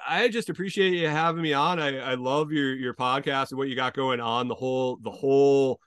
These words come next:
concept of everything you're doing is fantastic. I think you're bringing a lot of valuable education to people, and, uh, I'm glad to be a part of that. And if people wanna get a hold of me, I have a, a podcast that, uh, I do every morning,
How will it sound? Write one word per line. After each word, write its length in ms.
concept 680
of 160
everything 380
you're 140
doing 400
is 180
fantastic. 640
I 60
think 200
you're 140
bringing 320
a 80
lot 320
of 100
valuable 480
education 720
to 120
people, 500
and, 460
uh, 260
I'm 140
glad 240
to 80
be 100
a 60
part 200
of 80
that. 340
And 500
if 160
people 420
wanna 540
get 180
a 60
hold 200
of 80
me, 300
I 160
have 300
a, 220
a 80
podcast 680
that, 420
uh, 240
I 60
do 320
every 240
morning, 460